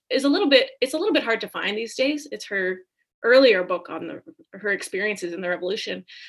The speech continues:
So I love that book because it gives a real feel for, you know, how things were at the start, at the very start of the Syrian Revolution, including how Palestinians were smeared by the Assad regime, you know, how the regime from the beginning tried to ramp up sectarianism to crush the uprising,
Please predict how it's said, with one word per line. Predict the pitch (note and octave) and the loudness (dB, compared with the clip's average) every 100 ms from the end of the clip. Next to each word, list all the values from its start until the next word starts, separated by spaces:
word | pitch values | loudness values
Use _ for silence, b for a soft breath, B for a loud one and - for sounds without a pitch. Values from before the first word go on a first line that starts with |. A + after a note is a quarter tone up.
| B - | B 0
So | B3+ - _ - - | 0 0 _ -8 2
I | A#3 A#3 A3+ G#3+ | 6 8 8 6
love | A#3 C4 | 4 4
that | B3 G3 | 4 2
book | F#3+ | -2
because | G3 F#3+ F#3+ | -4 -8 -8
it | F#3 | -4
gives | G#3+ A3+ | -2 0
a | G#3+ | -2
real | G3 - | -2 -4
feel | G3+ F#3 F#3 | -2 0 -2
for, | - - - - | -6 -10 -12 -16
you | - | -12
know, | F3+ F#3 | -12 -10
how | G3 G3 | -8 -10
things | F#3+ F3+ F3 | -8 -12 -10
were | F#3+ F#3+ | -6 -6
at | F#3+ | -6
the | G3+ | -10
start, | - - F#3+ - | -8 -6 -8 -8
at | G3+ | -8
the | G3+ | -2
very | G#3+ A#3+ | 0 0
start | G#3+ G3+ F3+ | -2 -4 -4
of | F3+ | -6
the | |
Syrian | F#3 F#3+ F3+ | -8 -8 -6
Revolution, | F3+ F#3 - F#3 F#3 b b b _ | -6 -8 -10 -14 -16 b b b _
including | B3 - C#4+ A#3 | -4 4 6 4
how | A#3 A3+ | 2 -2
Palestinians | A3 G3 F#3+ - C4+ C4 B3 | -2 -6 -6 -4 0 0 -2
were | G#3 G3 | -4 -6
smeared | - A#3 A3+ A#3+ A#3 A#3 G#3 | -6 -6 -2 2 2 2 2
by | G#3 G3+ G3+ | 0 2 2
the | G3+ | 0
Assad | G#3 G#3+ | -2 -6
regime, | G3 G3 G3 G3 G3 G3 G3 _ b b b _ | -6 -6 -8 -8 -8 -10 -14 _ b b b _
you | G#3+ | -4
know, | G3+ G3 | -4 -4
how | G#3+ A3+ | 0 4
the | A3+ G#3+ | 4 2
regime | G3+ A3 G#3 | 0 -2 -4
from | G#3 | -6
the | G3 | -6
beginning | G3+ F#3 B3 C4 B3 | -8 -4 2 2 2
tried | A#3+ G#3 G3+ | 0 0 0
to | G3 | -4
ramp | G3 G3+ A3+ | -4 -4 -4
up | - | -6
sectarianism | - - - D4 C#4 C4 C4 B3 | -10 -12 -2 2 2 2 0 -2
to | A3+ | -8
crush | - A3+ - | -10 -10 -6
the | A3 | -6
uprising, | A3 A3 G#3 G#3 G3 G3 | -4 -4 -4 -6 -10 -12